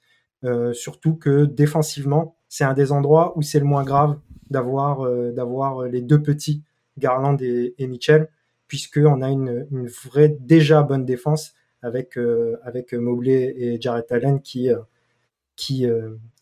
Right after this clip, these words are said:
limitent, euh, la casse et, euh, permettent d'éviter de défendre, euh, enfin, qui, qui permettent la défense en drop et qui évitent, euh, qui édi-, évitent à Mitchell d'être, euh, ou à Garland d'être trop exposé, en fait.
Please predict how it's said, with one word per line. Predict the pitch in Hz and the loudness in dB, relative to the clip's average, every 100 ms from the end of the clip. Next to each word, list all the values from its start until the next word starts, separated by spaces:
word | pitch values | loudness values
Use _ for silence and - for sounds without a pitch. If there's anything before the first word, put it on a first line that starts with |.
| - | 0
limitent, | 147 151 151 151 | 6 8 6 2
euh, | 127 123 | -4 -4
la | 123 | -4
casse | 120 151 147 - | -2 -2 -2 -6
et, | 147 143 135 | 0 2 2
euh, | 120 | 0
permettent | 120 131 143 147 | 0 0 2 2
d'éviter | 131 123 - 143 | 0 -6 -4 -2
de | 127 | -2
défendre, | 123 123 - 139 127 120 | -4 -6 -6 -6 -2 -2
euh, | 117 117 135 _ _ _ _ _ | -2 -6 -10 _ _ _ _ _
enfin, | 156 | 2
qui, | 151 185 - | 2 -4 -16
qui | - 147 | -6 2
permettent | 160 160 156 | 4 4 4
la | 143 | 2
défense | 143 156 147 | 2 0 0
en | 139 | 2
drop | 139 160 - _ _ _ _ - | 2 2 0 _ _ _ _ -8
et | 127 123 | -6 -6
qui | - | -6
évitent, | 131 127 151 147 | -4 -2 -4 -4
euh, | 131 123 123 123 | -6 -4 -4 -6
qui | - | -8
édi-, | 127 143 151 | -6 -6 -4
évitent | 147 - - | -6 -8 -6
à | 127 | -6
Mitchell | 127 - 156 151 | -6 4 4 6
d'être, | 139 123 - | 0 -8 -10
euh, | 120 117 120 | -10 -10 -4
ou | 156 139 | 2 2
à | |
Garland | 131 123 135 | 2 0 0
d'être | 143 - | -2 -6
trop | - 143 | -12 -12
exposé, | - - 131 | -12 -10 -8
en | 135 | -10
fait. | _ | _